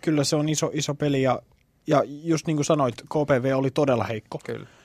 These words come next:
Speaker 1: Että kokkolaisilta odotin itse asiassa aika paljon tällä kaudella johtuen ihan puhtaasti siitä, että heidän pelaajamateriaalihansa oli aika, aika hyvä. Kun ajatellaan, ketä siellä on kuitenkin Sebastian Manström, Henrik Helmke, tällaisia jäjiä, ketkä on kuitenkin ollut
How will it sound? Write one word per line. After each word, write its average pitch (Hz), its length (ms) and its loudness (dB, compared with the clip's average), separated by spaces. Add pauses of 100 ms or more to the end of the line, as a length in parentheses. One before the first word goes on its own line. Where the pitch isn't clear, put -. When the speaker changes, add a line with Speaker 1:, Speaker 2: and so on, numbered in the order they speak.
(160)
Speaker 1:
Että 127 440 -4 (320)
kokkolaisilta 139 640 -2
odotin 135 420 2 (240)
itse 127 220 -6
asiassa 120 160 -4
aika 113 160 -4
paljon 117 400 2 (260)
tällä 107 220 -4
kaudella 110 280 -6
johtuen 113 380 -4
ihan 107 160 -6
puhtaasti 113 420 -8
siitä, 117 340 -6
että 113 160 -10
heidän 120 220 -8
pelaajamateriaalihansa 110 1200 0
oli 117 180 -8
aika, 117 200 -8
aika 123 200 -4
hyvä. 123 220 -4 (460)
Kun 117 120 -12
ajatellaan, 113 380 -8
ketä 113 180 -6
siellä 113 240 -6
on 110 140 -12 (320)
kuitenkin 117 460 -6
Sebastian 117 500 -4
Manström, 113 560 -6
Henrik 113 480 -8
Helmke, 107 360 -8
tällaisia 110 460 -6
jäjiä, 110 180 -6
ketkä - 280 -10
on 165 60 -8
kuitenkin 165 340 -8
ollut 151 320 -4